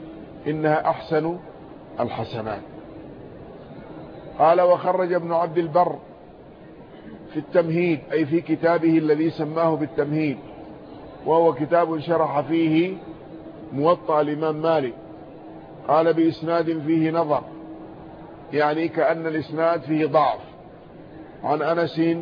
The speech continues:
يعني ابن مالك رضي الله تعالى عنه، قال: "بعث النبي صلى الله عليه وآله وصحبه وسلم معاذا إلى اليمن، فقال: يا معاذ،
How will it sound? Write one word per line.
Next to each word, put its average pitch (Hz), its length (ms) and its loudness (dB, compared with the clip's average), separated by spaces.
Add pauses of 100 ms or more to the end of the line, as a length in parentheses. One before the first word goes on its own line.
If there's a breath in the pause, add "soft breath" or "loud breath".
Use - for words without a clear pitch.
(140)
يعني 147 240 -2
ابن 156 180 -2
مالك 160 420 2
رضي 160 360 4
الله 160 320 4
تعالى 156 420 4
عنه، 156 340 4 (920)
قال: 160 280 6
"بعث 165 260 6
النبي 165 460 0
صلى 156 280 0
الله 160 380 6
عليه 165 360 4
وآله 165 420 4
وصحبه 151 480 0
وسلم 160 600 2
معاذا 165 420 4
إلى 165 260 2
اليمن، 165 520 4 (920)
فقال: 156 360 4
يا 165 260 4
معاذ، 160 500 2